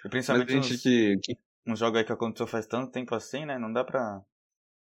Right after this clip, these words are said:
Speaker 1: não dá pra saber de onde surgiu,
Speaker 2: Sim.
Speaker 1: como surgiu essa história.
Speaker 2: Sim, sim. Mas, é, são mentiras que são contadas e a gente vai, vai, vamos contando, a rivalidade vai aumentando. Tem gente que chega até a acreditar,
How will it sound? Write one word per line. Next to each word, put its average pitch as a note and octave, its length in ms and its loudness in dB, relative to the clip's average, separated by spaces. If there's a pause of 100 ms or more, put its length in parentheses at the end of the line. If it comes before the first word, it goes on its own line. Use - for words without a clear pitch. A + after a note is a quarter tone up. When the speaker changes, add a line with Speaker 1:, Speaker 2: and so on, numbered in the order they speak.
(580)
Speaker 1:
não G2 80 -10
dá G2+ 80 -4
pra A2+ 120 -4
saber G#2 320 -2
de G#2 80 -6
onde G#2 120 -6
surgiu, F#2 340 -8
Speaker 2:
Sim. A2+ 160 2
Speaker 1:
como G2+ 180 -8
surgiu G2 300 -8
essa F#2+ 140 -8
história. F#2 540 -10 (1300)
Speaker 2:
Sim, A#2+ 260 4
sim. G#2+ 220 0 (260)
Mas, C3+ 260 4
é, D#3+ 240 6
são D#3+ 140 2
mentiras E3+ 460 4
que - 100 -14
são D#3+ 140 2
contadas F3 640 4
e A#2+ 320 6 (300)
a A#2 80 4
gente A#2 200 4
vai, B2+ 160 6
vai, A#2+ 260 6 (200)
vamos C3+ 340 4
contando, D3 640 4
a C3+ 60 8
rivalidade B2+ 480 4
vai C3+ 100 2
aumentando. D#3+ 800 4 (300)
Tem E3+ 100 4
gente E3 200 4
que F3+ 100 2
chega E3+ 180 4
até D#3+ 160 4
a - 40 8
acreditar, D3 640 2